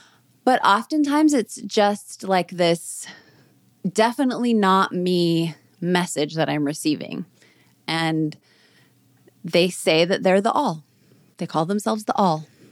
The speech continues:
And people have referred to them by lots of different names. Um, it's, you know, so most, the clearest message I get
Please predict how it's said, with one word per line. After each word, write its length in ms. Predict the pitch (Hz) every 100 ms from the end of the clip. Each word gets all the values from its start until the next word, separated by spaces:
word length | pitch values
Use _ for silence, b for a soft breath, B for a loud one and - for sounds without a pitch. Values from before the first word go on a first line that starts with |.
| _ b b b b b -
And 140 | 185
people 240 | 220 214 233
have 140 | 208
referred 300 | 208 208 196
to 60 | -
them 100 | 196
by 160 | 180 170
lots 360 | 165 165 - 208
of 80 |
different 320 | 196 196 208 180
names. 680 | 175 175 175 170 165 - B - -
Um, 500 | 147 143 135 139 156 b b b b b b b b b b b _ _ _ _ _ -
it's, 460 | 175 175 - - -
you 140 | 185
know, 160 | 175 170
so 180 | - 180
most, 360 | 185 190 -
the 80 | 202
clearest 360 | - 247 240 233
message 400 | 214 196 202 185
I 140 | 175
get 440 | 170 160 165 165